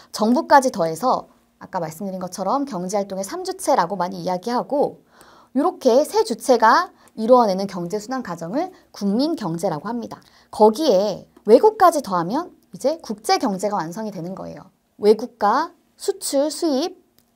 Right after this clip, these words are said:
여러 가지 활동이 이루어지게 되죠. 그 수출과 수입의 주체가 바로 외국이고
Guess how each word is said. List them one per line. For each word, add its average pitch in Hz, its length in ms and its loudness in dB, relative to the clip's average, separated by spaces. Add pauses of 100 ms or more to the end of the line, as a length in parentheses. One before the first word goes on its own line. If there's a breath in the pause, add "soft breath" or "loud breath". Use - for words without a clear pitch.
여러 294 220 6
가지 285 220 2
활동이 262 720 -4
이루어지게 220 460 -2
되죠. 165 480 -12 (400 soft breath)
그 220 100 -6
수출과 339 460 2
수입의 330 340 0
주체가 208 380 -4
바로 185 200 -2
외국이고 165 640 -4